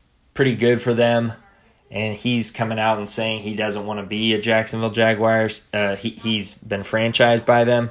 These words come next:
So Yannick Ngakoue,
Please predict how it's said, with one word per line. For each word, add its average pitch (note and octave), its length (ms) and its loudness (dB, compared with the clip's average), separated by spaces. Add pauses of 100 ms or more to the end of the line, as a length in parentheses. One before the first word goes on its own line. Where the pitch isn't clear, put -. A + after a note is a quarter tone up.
(480)
So G2+ 300 0
Yannick A#2 720 -2
Ngakoue, B2 880 2